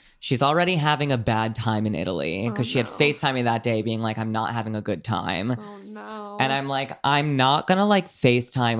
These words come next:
Speaker 1: her." And she was coming home in, like, four days. So I was like, "Either I can FaceTime her and tell her I just got into a car accident in her car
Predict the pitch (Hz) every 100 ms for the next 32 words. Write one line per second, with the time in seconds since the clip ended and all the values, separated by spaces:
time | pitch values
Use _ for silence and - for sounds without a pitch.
0 | 117 113 110 107 147 143 165 156 196 190
1 | 160 139 127 117 104 - 110 95 80 64
2 | 113 - - _ _ _ _ - 135 127
3 | 135 151 135 127 - _ 165 180 160 95
4 | 85 139 139 _ 123 127 139 127 165 160
5 | - 123 113 107 95 90 120 127 _ _
6 | _ _ _ 123 120 131 147 156 156 -
7 | 131 123 117 143 139 147 143 120 110 104
8 | 113 - 107 107 - 110 110 110 - -
9 | - 127 135